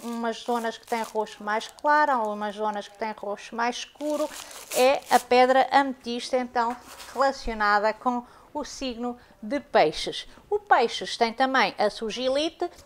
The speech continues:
que eu não tenho para vos apresentar aqui, não trabalho muito com essa pedra. Até porque as pedras que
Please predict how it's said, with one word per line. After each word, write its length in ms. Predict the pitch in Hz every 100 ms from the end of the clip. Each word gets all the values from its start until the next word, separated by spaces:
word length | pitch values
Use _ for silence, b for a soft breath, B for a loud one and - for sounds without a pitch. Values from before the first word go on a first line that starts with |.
| -
que 80 | 330
eu 100 | 349
não 160 | 302 254
tenho 260 | 269 262
para 240 | 262 233 220
vos 180 | 240
apresentar 580 | 220 - 220 226 214 220
aqui, 280 | 208 - 262 -
não 320 | 254 285 294
trabalho 420 | 285 262 254 233
muito 340 | 240 269 254
com 200 | - 269
essa 260 | 254 226 185
pedra. 400 | - 165 160 156 - _ _ _ _ _ - - _
Até 320 | 202 180 208
porque 480 | 202 214 233 - 277 B B B -
as 220 | 180 -
pedras 500 | - 254 208 180 -
que 320 | - 254 220